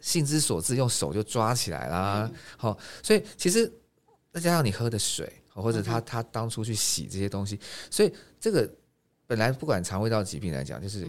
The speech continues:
Speaker 1: 祸从口入，
Speaker 2: 嗯。
Speaker 1: 这个粪口传染，这个一定会遇到。尤其是说你今天去一些地方，它是抽地下水的，
Speaker 2: 是。
Speaker 1: 哦，那就会遇到。那为什么会特别提 A 型肝炎是这样？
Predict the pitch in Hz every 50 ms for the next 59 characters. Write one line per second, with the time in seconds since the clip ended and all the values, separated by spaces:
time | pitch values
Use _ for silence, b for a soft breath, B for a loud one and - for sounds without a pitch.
0 | 160 151 - 107 95 - 78 69 69 - - - - 78 73 87 104 98 92 -
1 | - 123 95 85 - 78 - - - - - 62 69 73 53 - - 110 95 87
2 | 85 98 90 87 92 95 78 80 78 - 78 71 95 110 117 120 127 135 131 131
3 | B B B B B B 92 90 107 127 135 131 - - 127 117 113 - 117 117
4 | 123 110 107 104 104 104 110 107 117 - - 101 104 113 101 95 110 101 90 90
5 | - - 69 - - - - - - - - - - - - - 107 117 123 127
6 | 131 135 127 123 127 120 113 110 101 107 92 B B B B B B B B B
7 | B B - 220 214 208 - 202 202 - 107 90 110 135 131 135 123 104 92 90
8 | - - 73 - 92 90 - - 73 67 64 78 76 80 69 - - 67 - -
9 | 65 55 -